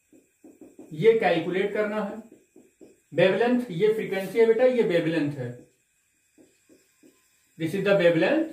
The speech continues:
this is the frequency। wavelength lambda one calculate karna है, C is equal to given है three into ten to the power five kilometer upon second।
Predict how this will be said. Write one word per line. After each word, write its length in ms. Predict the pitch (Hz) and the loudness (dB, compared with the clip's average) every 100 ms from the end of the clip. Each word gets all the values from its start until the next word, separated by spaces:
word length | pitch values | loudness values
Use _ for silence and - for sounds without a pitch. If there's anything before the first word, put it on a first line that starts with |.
| 151 | -8
this 180 | 170 185 | -8 -6
is 100 | 180 | -4
the 120 | 202 302 - - _ _ _ _ _ | -2 -2 -4 -12 _ _ _ _ _
frequency। 760 | 175 160 160 160 151 143 143 123 120 - _ _ _ _ _ _ _ _ _ _ _ 147 135 127 - | -8 -6 -2 0 0 -4 -6 -8 -10 -16 _ _ _ _ _ _ _ _ _ _ _ -18 -16 -18 -6
wavelength 540 | 156 190 208 254 285 - - _ _ _ _ _ _ _ 156 | 2 2 2 2 0 -2 -12 _ _ _ _ _ _ _ -4
lambda 380 | 156 196 226 233 | 0 2 2 2
one 180 | 247 | 0
calculate 420 | 240 185 190 240 240 | 0 0 2 0 0
karna 260 | 240 240 | -2 -2
है, 160 | 233 262 320 - - | -4 -4 -8 -12 -20
C 200 | - 220 240 285 - - _ _ | -14 -4 0 0 -2 -8 _ _
is 160 | 185 | -2
equal 380 | 185 - 226 233 | -2 2 4 4
to 140 | 247 269 311 - 156 | 2 -2 -2 -6 -4
given 320 | 175 202 233 | -2 0 -2
है 120 | 220 311 - | -2 -4 -4
three 240 | 185 214 | -4 -4
into 240 | 220 220 214 | -4 -4 -4
ten 240 | 202 208 | -4 -4
to 80 | 220 | -6
the 80 | 220 - | -6 -2
power 260 | 202 208 214 | 0 2 0
five 240 | 190 180 269 - - _ _ _ _ _ | 0 0 -2 -8 -14 _ _ _ _ _
kilometer 480 | 208 214 220 214 220 | -2 2 4 2 2
upon 340 | 208 202 208 214 | 0 0 -4 -4
second। 460 | 196 185 196 240 | -4 -2 -2 -4